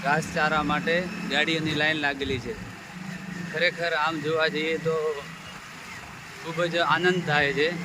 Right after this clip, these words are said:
કે સાહેબ કેટલી તાકાત લગાવે છે થરાદ વાવ સુઈ ગામ માટે. સાહેબને ખૂબ ખૂબ ધન્યવાદ. જે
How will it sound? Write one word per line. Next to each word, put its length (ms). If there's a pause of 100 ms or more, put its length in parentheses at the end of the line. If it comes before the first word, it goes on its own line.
(600)
કે 80
સાહેબ 480 (960)
કેટલી 280
તાકાત 460
લગાવે 460
છે 280
થરાદ 420
વાવ 300
સુઈ 220
ગામ 260
માટે. 360 (1300)
સાહેબને 320
ખૂબ 200
ખૂબ 200
ધન્યવાદ. 520 (1600)
જે 500